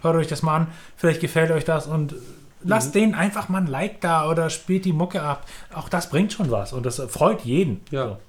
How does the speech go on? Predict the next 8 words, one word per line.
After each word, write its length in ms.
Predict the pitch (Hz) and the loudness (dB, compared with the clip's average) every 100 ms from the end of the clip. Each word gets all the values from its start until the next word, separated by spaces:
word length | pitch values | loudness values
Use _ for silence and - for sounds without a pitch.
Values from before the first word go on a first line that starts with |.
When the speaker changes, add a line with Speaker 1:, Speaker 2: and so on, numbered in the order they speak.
| - - - | -20 -20 -12
Speaker 2:
Dazu 380 | - 117 - 135 | -8 -6 -4 -2
gehört 240 | 117 117 | -2 -2
natürlich 340 | 131 120 147 127 | -2 -2 -2 -2
auch 100 | 101 | -2
Nantes. 420 | 131 131 104 - - - - - - - - - | 0 0 -2 -8 -16 -20 -20 -20 -20 -20 -20 -10
Speaker 1:
Nantes 400 | 113 120 156 165 | -2 2 2 2
auch, 240 | 156 160 | 2 2
ja. 280 | 110 123 - | 2 0 -2